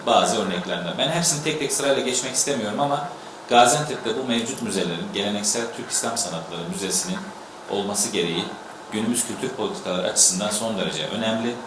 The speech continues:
Toplumun her kesimine hitap edecek müzelere ihtiyacımız var. Çünkü kendi kültür yaşamlarından bir şeyler bularak değer katılan bir müze, sosyal at-, ya-, e, yaşamı kesinlikle daha da anlamlı kılar.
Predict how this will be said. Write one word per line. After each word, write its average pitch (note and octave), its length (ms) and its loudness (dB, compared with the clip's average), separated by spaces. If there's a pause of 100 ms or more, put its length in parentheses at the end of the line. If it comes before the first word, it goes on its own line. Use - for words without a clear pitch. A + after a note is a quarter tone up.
(340)
Toplumun C3 340 -2
her D3+ 240 0
kesimine F#2+ 420 2 (100)
hitap A#2+ 240 -2
edecek G#2 360 0 (440)
müzelere F#2+ 400 0
ihtiyacımız A#2 680 0
var. B2 140 4 (460)
Çünkü C3 460 -2 (380)
kendi A#2 360 -2
kültür B2+ 300 -4
yaşamlarından G2 800 2
bir G#2 100 0
şeyler G#2+ 460 4
bularak G2+ 420 0
değer G#2 400 2
katılan E2 400 -4 (100)
bir G2 100 -2
müze, G#2+ 380 0 (380)
sosyal G#2+ 440 0
at-, F#2 280 0
ya-, F#2 180 0 (280)
e, F2+ 40 -2
yaşamı G2+ 500 0
kesinlikle G#2 540 0
daha G2+ 220 4
da F#2 60 4
anlamlı F2+ 400 0
kılar. A2 280 6